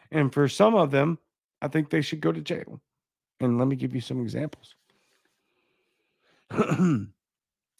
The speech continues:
of these people that I think should go to jail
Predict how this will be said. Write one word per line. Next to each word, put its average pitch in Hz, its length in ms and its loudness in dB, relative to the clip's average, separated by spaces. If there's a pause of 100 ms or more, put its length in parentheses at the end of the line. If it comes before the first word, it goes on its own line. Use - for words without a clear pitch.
of 117 280 0 (480)
these 127 320 0
people 151 400 -4
that 107 160 -4
I 151 160 2
think 95 300 -2 (840)
should 135 440 0
go 110 160 2
to 110 180 -4
jail 98 400 -2